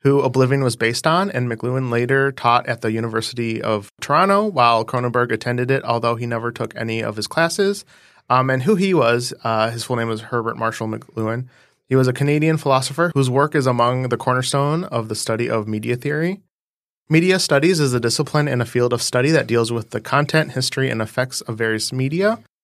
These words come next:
He coined the term, "The medium is the message." Uh, he proposes that a communication medium itself, not the message it carries, should be the primary focus of study. He showed that artifacts such as media affect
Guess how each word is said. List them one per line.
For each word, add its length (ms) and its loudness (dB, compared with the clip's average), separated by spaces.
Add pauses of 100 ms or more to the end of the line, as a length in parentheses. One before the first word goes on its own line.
(360)
He 160 2
coined 300 2
the 60 0
term, 420 0
"The 100 2
medium 680 0
is 220 -2
the 100 -6
message." 600 -4 (340)
Uh, 80 2
he 100 4
proposes 540 0
that 160 4
a 40 0
communication 640 -2
medium 360 0
itself, 500 -2
not 200 -4
the 60 -4
message 480 -2
it 120 -6
carries, 460 2
should 120 -4
be 80 -2
the 100 -2
primary 380 -2 (240)
focus 300 -2
of 100 -6
study. 380 -4 (600)
He 120 2
showed 220 4
that 160 6
artifacts 540 2
such 260 0
as 180 2
media 320 2
affect 400 -2